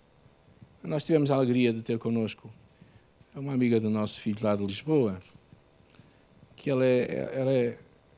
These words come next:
é pequenina, não é? Ela é muito pequenina. E ela tem muitas, múltiplas, ah, dificuldades, muitos ossos partidos. E eu acho impressionante a forma como ela não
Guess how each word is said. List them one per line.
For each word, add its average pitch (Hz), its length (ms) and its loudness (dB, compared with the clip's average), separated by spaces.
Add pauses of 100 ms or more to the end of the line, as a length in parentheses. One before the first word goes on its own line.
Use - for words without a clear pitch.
é 165 60 -8
pequenina, 135 460 0
não 117 140 -4
é? 220 60 -8 (1120)
Ela 131 140 -2
é - 20 2
muito 120 200 0
pequenina. 92 460 -6 (800)
E 98 120 -4
ela 101 220 -2
tem 101 460 -4 (440)
muitas, 135 440 -4
múltiplas, - 720 -4 (220)
ah, 113 380 -12
dificuldades, 123 1120 -2
muitos 120 280 -6
ossos 113 200 -2
partidos. 117 640 -2 (1160)
E 135 380 0
eu 165 140 2
acho 185 200 0
impressionante 196 680 2
a - 20 0
forma 165 300 -2
como 156 200 -6
ela 165 360 -2 (500)
não 170 680 -4